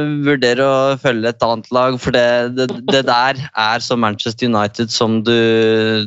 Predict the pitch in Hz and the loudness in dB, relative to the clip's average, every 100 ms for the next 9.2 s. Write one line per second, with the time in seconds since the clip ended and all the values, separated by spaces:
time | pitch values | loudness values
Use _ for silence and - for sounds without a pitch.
0 | 107 117 117 110 101 120 123 120 113 - | -4 -2 0 0 0 0 -2 -2 -4 -2
1 | 120 117 117 117 117 117 117 - - - | 0 2 2 2 0 0 -2 -6 -18 -20
2 | - - 143 147 147 139 139 - 151 151 | -14 -2 -2 0 -2 0 -2 -2 0 2
3 | 135 113 123 135 127 123 139 139 147 131 | 0 2 0 0 -4 -4 -4 0 -2 0
4 | 127 135 131 110 - 139 135 165 165 135 | 0 0 -2 -4 -4 0 2 2 0 0
5 | 135 127 120 131 127 123 120 120 127 135 | 2 0 -2 -4 0 0 -2 -2 -2 0
6 | 117 107 123 127 127 - 131 120 113 104 | 2 0 0 -2 -4 -2 0 2 0 0
7 | 110 113 123 127 131 123 123 - 120 110 | 0 0 0 0 0 0 -2 -2 -2 0
8 | 110 120 - 123 104 104 - - - 95 | 0 -2 0 0 0 -2 -8 -8 -4 -2
9 | 104 120 | -2 -4